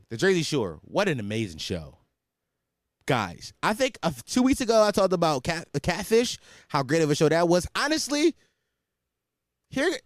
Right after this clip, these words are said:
oh, should I do it? Fuck it. Here's my Mount Rushmore of reality television, right? Some of y'all have, may have different lists, but here's my Mount Rushmore. Catfish, goated.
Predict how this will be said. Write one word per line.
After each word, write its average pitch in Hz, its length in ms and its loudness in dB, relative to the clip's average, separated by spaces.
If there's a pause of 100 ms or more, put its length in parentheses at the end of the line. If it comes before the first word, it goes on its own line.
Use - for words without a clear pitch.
(760)
oh, 147 80 -4
should 214 140 0
I 196 40 0
do 240 220 -4
it? 156 80 -4
Fuck 190 240 0
it. 127 100 -6 (220)
Here's 285 240 2
my 277 180 4
Mount 185 380 2
Rushmore 160 440 2
of 131 140 0
reality 123 400 -2
television, 92 640 -8
right? 127 260 -4 (220)
Some 220 300 0
of 233 40 0
y'all 214 180 0
have, 196 180 -2
may 180 180 0
have 180 220 -2
different 165 320 0
lists, 190 240 0
but 143 180 -2
here's 165 220 2
my 151 160 0
Mount 127 240 0
Rushmore. 98 480 -10 (680)
Catfish, 202 720 -4 (1120)
goated. 156 380 2